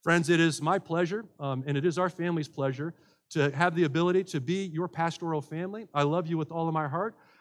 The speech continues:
I hope it continues into the future. We have no desire to go anywhere but to be in loving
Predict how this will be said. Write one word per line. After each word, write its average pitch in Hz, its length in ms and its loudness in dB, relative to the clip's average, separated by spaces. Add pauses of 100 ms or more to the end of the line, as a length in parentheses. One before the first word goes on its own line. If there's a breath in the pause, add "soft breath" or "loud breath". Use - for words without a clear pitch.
I 139 100 4
hope 170 180 4
it 156 120 0
continues 175 500 -2
into 170 140 0
the 147 120 -2
future. 202 480 -10 (360)
We 165 140 4
have 147 100 2
no 180 120 2
desire 175 360 4
to 170 80 2
go 160 180 2
anywhere 214 380 -2
but 175 160 -4
to 147 80 -6
be 175 320 -6
in 156 100 -2
loving 185 480 -2